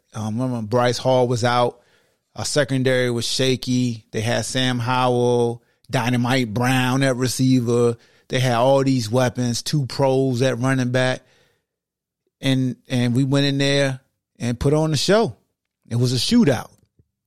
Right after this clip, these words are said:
And then two years ago, that game between Howell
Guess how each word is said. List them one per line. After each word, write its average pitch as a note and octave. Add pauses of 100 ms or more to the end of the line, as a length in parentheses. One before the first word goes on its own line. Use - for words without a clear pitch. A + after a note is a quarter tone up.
(560)
And A#2+
then B2+ (1200)
two B3+
years C3
ago, A2 (1200)
that G#2+
game A#2
between A2 (140)
Howell G#2+